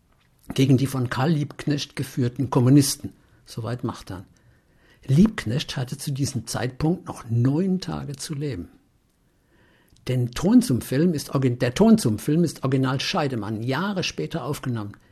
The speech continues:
Die eher bürgerlichen, runden statt proletarisch flachen Hüte werden gegen Liebknechts K P D geschwenkt, doch für die Nachwelt und YouTube synchron zum Ausrufen der Republik.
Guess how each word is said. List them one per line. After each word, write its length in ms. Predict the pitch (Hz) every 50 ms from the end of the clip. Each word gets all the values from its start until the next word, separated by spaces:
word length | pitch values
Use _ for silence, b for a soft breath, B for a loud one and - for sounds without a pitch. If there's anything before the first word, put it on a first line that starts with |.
| b b b b b b b b b b b -
Die 260 | - 131 135 135 -
eher 260 | 139 156 156 151 135
bürgerlichen, 920 | 123 - - 175 196 214 175 160 131 127 120 - - - 127 117 113 113 107
runden 500 | 95 - 156 196 262 285 - - 127 113
statt 380 | - - - 120 107 - _
proletarisch 600 | - 120 107 113 110 - 135 147 147 131 - -
flachen 440 | - - - 127 151 180 180 156 120
Hüte 420 | 117 139 156 156 - 190 170 139
werden 320 | 120 127 123 123 123 127 120
gegen 240 | - 135 139 139 139
Liebknechts 680 | 156 170 208 277 285 - - - 175 143 - - -
K 120 | - - 147
P 140 | - 160
D 160 | 180 185 226 190
geschwenkt, 540 | 139 135 - - - 107 104 104 - - b b b b b b b b b b b _
doch 160 | - 131 120 -
für 140 | - 139
die 120 | 117 123 117
Nachwelt 680 | 113 120 104 120 117 - - 156 160 175 185 180 -
und 260 | - 139 135 131 - -
YouTube 580 | 143 131 120 - - - 156 180 185 185 -
synchron 840 | - - - - 240 254 254 233 - - - 135 147 156 165 170 170 - -
zum 280 | - - 151 127 123 - - -
Ausrufen 840 | - 113 117 - - - - - - 123 110 - - 117 120 131
der 180 | 120 101 98 -
Republik. 580 | 107 - - 123 - - 107 104 - - -